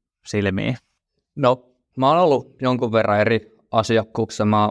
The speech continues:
Speaker 2: oon tällä hetkellä itse asiassa startupissa, jo-, jossa on jo yli kahdeksansataa työntekijää, ja, jo-, joka on niinku arvostettu kolmeen miljardiin, eli tämmönen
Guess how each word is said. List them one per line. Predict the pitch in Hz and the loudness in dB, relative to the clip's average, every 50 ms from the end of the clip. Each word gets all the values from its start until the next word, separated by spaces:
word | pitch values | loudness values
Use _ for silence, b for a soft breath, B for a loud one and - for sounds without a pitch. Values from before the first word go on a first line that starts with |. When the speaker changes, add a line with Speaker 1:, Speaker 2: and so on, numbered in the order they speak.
| - - | -2 -2
Speaker 2:
oon | 110 110 110 110 | -2 -2 -2 0
tällä | 104 113 113 110 107 | 0 0 2 2 0
hetkellä | 104 104 101 - - 117 107 107 110 | 0 -2 -4 -2 -2 0 0 2 0
itse | 107 - - 113 | 0 -2 -6 -6
asiassa | 107 113 104 - - 120 104 - _ _ _ | -4 -4 -4 -2 -2 -2 -4 -4 _ _ _
startupissa, | - - - - - - 110 107 104 - 98 104 98 - 104 107 - - - 113 101 - - _ - | -20 -20 -18 -8 -2 0 2 2 2 0 -2 -4 -4 -4 -4 -6 -4 -2 -2 -2 -2 -4 -18 _ -6
jo-, | 104 104 - - | -4 -4 -4 -2
jossa | - 110 110 - - - 110 | -4 -4 -4 -2 0 0 2
on | 113 113 117 | 2 2 2
jo | 113 110 110 - - _ - | 2 0 0 -2 -4 _ -6
yli | 107 107 107 | -2 -2 -2
kahdeksansataa | 104 - 107 104 107 101 - 113 104 104 98 - - 101 101 107 101 104 _ _ _ _ _ _ _ _ _ - | 0 0 0 0 0 -2 -2 -6 -4 -4 -4 -2 -2 -2 -2 -2 -4 -8 _ _ _ _ _ _ _ _ _ -2
työntekijää, | 104 104 104 101 98 104 98 - - 107 104 101 101 104 104 98 | 0 0 0 0 0 -2 -4 -2 -2 0 2 2 2 2 2 2
ja, | 98 101 98 - - - | 0 -2 -2 -4 -6 -10
jo-, | - - - | -10 -10 -8
joka | - 98 101 95 - 98 | -6 -6 -6 -4 -4 -4
on | 104 110 - | -4 -4 -4
niinku | 110 - 117 107 104 110 - _ _ _ _ - | -6 -6 -6 -6 -6 -8 -10 _ _ _ _ -4
arvostettu | - 120 110 113 107 104 117 113 - - 107 - _ - 113 - _ _ _ - | 0 0 0 0 0 -2 -2 -2 -2 -6 -6 -6 _ -6 -6 -6 _ _ _ -4
kolmeen | 120 113 113 113 110 110 107 110 110 113 113 113 - _ | -2 0 0 0 0 0 0 0 0 0 -2 -4 -8 _
miljardiin, | - 113 117 110 107 107 104 104 101 101 104 104 104 107 | -4 -2 0 0 2 2 2 0 0 0 -2 -2 -2 -2
eli | - - | -2 -4
tämmönen | 101 - 101 104 101 104 110 113 | -4 -4 -4 -2 -2 -2 -2 -4